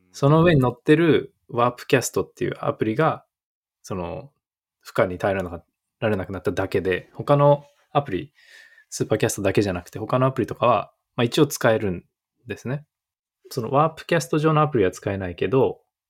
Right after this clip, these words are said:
ファーキャスト上の、ファーキャスター上の、わかりにくいかもしれないですけど、ファーキャスタープロトコル上の別のアプリは使えるので、あの、なんかほんとプロトコル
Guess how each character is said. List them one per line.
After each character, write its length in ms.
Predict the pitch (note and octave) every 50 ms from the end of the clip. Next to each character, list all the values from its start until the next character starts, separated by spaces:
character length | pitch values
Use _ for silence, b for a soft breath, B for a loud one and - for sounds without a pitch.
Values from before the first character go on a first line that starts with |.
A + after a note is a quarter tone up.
| _ _ _
フ 200 | _ _ - C3+
ァ 100 | C3+ C#3+
ー 40 | C#3+
キ 100 | - C#3+
ャ 40 |
ス 140 | C3 - -
ト 160 | _ - C#3
上 260 | C3 B2+ D3 C3+ C3 C3
の、 140 | C3+ D3
フ 160 | D3 - - C#3
ァ 60 | C3+
ー 40 | C3+
キ 100 | - C3
ャ 20 |
ス 80 | A#2+ -
タ 100 | - C#3
ー 40 | C3+
上 160 | B2+ C3 C3+
の、 260 | A#2+ C3 C#3+ C#3 G2
わ 120 | A#2+ G#2+ G#2
か 80 | A2 G#2+
り 40 |
に 80 | A2 A2
く 60 | G#2+
い 60 | A2
か 60 | F#2 F2
も 40 |
し 60 | D#2 -
れ 40 |
な 40 | E2+
い 20 | E2
で 40 |
す 40 | -
け 80 | - -
ど、 60 | - _ _ _ _ _ _ _ _
フ 60 | _ C3+
ァ 40 |
ー 20 | B2+
キ 80 | - C3+
ャ 20 |
ス 80 | C3 -
タ 80 | -
ー 20 | C3+
プ 120 | - -
ロ 80 | C#3+ D3
ト 100 | D3 C#3+
コ 100 | D3+ D#3
ル 100 | D3 C#3+
上 180 | C#3+ D3 D3
の 320 | D3 E3+ F3 C3 - - _ _ _
別 240 | - A2 B2 - B2
の 120 | A2+ G#2+
ア 80 | G#2 G#2+
プ 140 | - - -
リ 120 | - D#3+ _ _ _ _ _ _
は 160 | D3+ D3+ C#3
使 240 | C#3+ - - - F2
え 60 | E2+
る 220 | E2+ F2 F2 - - - b b b b b b _ -
の 80 | F#2
で、 340 | E2 F#2 F#2+ F2 F2+ B2 - _ _ _ _ B B B B B B B B B B B B B B B B _ _ _ _ _ _
あ 140 | _ B2+ G#2+
の、 600 | G#2 G#2 G2+ G2+ G2 G2 F#2+ F#2+ F#2+ F#2 F#2+ - _ _ _ _ _ _ _ _ _ _ _ _ _ _ _ _ _ _ _
な 140 | - D3 A#2
ん 40 | G#2
か 60 | - -
ほ 100 | A#2+ C3
ん 40 |
と 100 | C3 C#3
プ 120 | C3 - D3
ロ 120 | C#3+ C#3+
ト 120 | C#3+ D3+ -
コ 140 | - C#3+
ル 340 | C3 C3+ C3 B2+ C3 - -